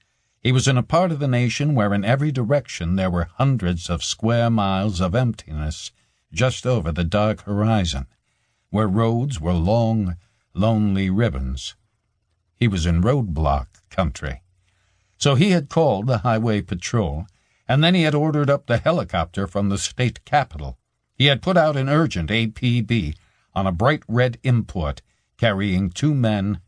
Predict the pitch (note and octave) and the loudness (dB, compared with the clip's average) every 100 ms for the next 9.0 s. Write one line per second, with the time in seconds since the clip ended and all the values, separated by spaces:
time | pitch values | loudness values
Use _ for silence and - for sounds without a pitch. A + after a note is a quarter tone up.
0 | _ F2 D2+ C#2 G2 F2+ - - - G2+ | _ -2 -2 0 -2 -2 -8 -8 -4 -4
1 | - - - - _ _ _ _ _ _ | -6 -8 -8 -10 _ _ _ _ _ _
2 | _ _ _ _ _ _ _ _ _ _ | _ _ _ _ _ _ _ _ _ _
3 | _ _ _ _ _ - F#3 G#3 D3 D3+ | _ _ _ _ _ 4 4 6 0 0
4 | - - C#2+ E2+ F#2+ A2+ A2+ - F2+ G#2 | -2 -6 -2 0 2 0 -2 -2 0 2
5 | A#2 A#2+ A2+ G2 F2+ F#2+ A2+ - - _ | 2 2 2 2 0 -2 -4 -6 -16 _
6 | F2 F2 G2 A2+ G#2+ A2+ G2+ C#2+ - - | -2 2 2 2 2 2 0 -2 -8 -6
7 | F#2+ F#2+ G2+ G#2+ F2+ D#2+ F#2+ F2 E2+ E2 | -2 0 0 0 0 -2 0 0 -2 -2
8 | G#2 G2+ E2+ F2+ F#2+ F#2+ E2 F2 D2 C#2+ | -2 -2 -2 -2 -2 -2 -2 -2 -2 -6